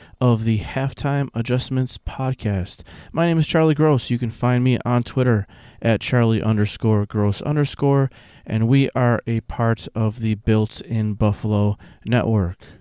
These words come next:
Happy the Buffalo Bills had a victory almost a week ago Wednesday.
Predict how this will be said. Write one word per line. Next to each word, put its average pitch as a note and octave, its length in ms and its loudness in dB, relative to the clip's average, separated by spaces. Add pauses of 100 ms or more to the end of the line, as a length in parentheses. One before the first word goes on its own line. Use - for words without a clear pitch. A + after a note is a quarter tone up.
(680)
Happy C3 880 2 (400)
the B2+ 80 2
Buffalo B2 400 2
Bills A#2+ 360 4
had A#2 140 2
a G#2+ 60 2
victory A#2 720 0 (120)
almost A#2+ 360 2
a A#2+ 40 2
week A#2+ 200 4
ago A2 560 2
Wednesday. G#2 840 0